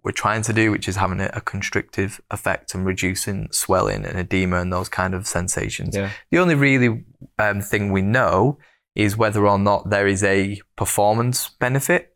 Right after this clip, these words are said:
Speaker 1: afterwards. So do we see an improved restoration in, for example, a count movement jump?
Speaker 2: Yeah.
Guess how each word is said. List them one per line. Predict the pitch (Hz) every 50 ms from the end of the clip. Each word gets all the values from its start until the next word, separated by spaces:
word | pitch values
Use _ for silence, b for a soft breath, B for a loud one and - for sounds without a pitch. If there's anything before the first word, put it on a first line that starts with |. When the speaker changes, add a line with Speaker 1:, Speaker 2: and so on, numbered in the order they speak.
| _ -
Speaker 1:
afterwards. | 104 107 107 - - 123 131 139 139 -
So | - - 101
do | 101 101 110 107
we | 104 101
see | - - 104 101 101 104
an | 90 92 98
improved | 98 98 - - 107 98 95 95
restoration | 98 98 - - - 95 98 98 98 98 - - - 90 101 98 98 98 - _
in, | 98 98 98 95 95 101
for | - 98
example, | 90 90 - 90 90 90 87 - 95 101 - - -
a | -
count | - - 90 87 87
movement | 87 87 - 104 90 92 -
jump? | - 95 87 113 110 - -
Speaker 2:
Yeah. | 101 98 98 98 95